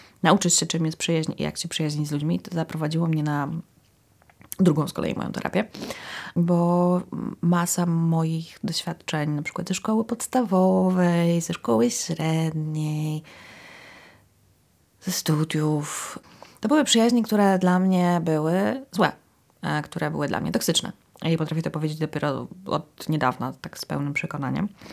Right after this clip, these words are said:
E, i to rozumiem, chociaż cały czas mi się wydaje, że kurczę, coś, jakby coś jest nie tak, coś nie gra, kur-,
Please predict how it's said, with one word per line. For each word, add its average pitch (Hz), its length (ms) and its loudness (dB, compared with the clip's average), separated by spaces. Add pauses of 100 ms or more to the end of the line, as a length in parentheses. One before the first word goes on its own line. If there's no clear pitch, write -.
(560)
E, 165 240 0
i 165 40 -4
to 165 100 -4
rozumiem, 151 340 0
chociaż - 600 -2 (160)
cały 208 240 2
czas 208 200 -2
mi 202 120 4
się 196 80 0
wydaje, 185 220 2
że 185 80 0
kurczę, 190 240 -4
coś, - 300 -6
jakby 190 180 -2
coś - 280 -6
jest - 300 -8
nie 190 100 -2
tak, 208 340 2
coś - 200 -8
nie 202 180 2
gra, 165 300 2
kur-, 190 180 -12